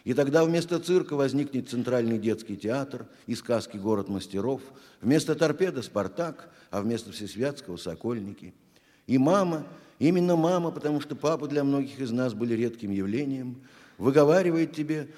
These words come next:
а иногда и просто отхлещет ремнем за то, что ты, гоняя за домом консервную банку или тряпочный мяч, разбил только вчера купленную пару ботинок, и ты видишь, что она плачет, а плачет, потому что ей жалко тебя,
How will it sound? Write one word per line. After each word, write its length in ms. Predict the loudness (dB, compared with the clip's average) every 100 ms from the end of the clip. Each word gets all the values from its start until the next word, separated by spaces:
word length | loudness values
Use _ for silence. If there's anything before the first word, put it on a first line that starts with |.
| -2
а 120 | 2
иногда 360 | 4 4 4 2
и 40 |
просто 420 | 2 0 0 -2
отхлещет 580 | -4 -2 -2 -2 -4 -4
ремнем 560 | 0 2 2 2 -4 -10 -20 -6
за 160 | 0 2
то, 120 | 0
что 200 | -2 -2
ты, 80 | 2
гоняя 400 | 4 4 2 2
за 160 | 2
домом 260 | 2 2 2
консервную 640 | 0 0 2 0 2 0
банку 380 | 2 2 0 -2
или 100 | -4
тряпочный 540 | -2 -2 -2 -4 -2
мяч, 340 | 0 -2 -6 -14 -20 -20 -6
разбил 460 | 0 2 2 0 2
только 240 | 0 -4
вчера 300 | -4 0 0
купленную 520 | 0 -6 -2 0 2
пару 300 | 2 2 2
ботинок, 480 | 2 0 -2 -2 -4 -10 -20 -18 -4
и 80 | 0
ты 140 | 2
видишь, 280 | 2 0 -4
что 200 | -2 0
она 180 | 0 0
плачет, 440 | 2 0 0 -8 -14 -20 -20 -6
а 120 | 0
плачет, 400 | 2 4 4 0
потому 320 | -6 -2 -2 -2
что 120 | -4
ей 180 | -2 0
жалко 420 | 4 4 2 -2
тебя, 400 | -4 -4 -4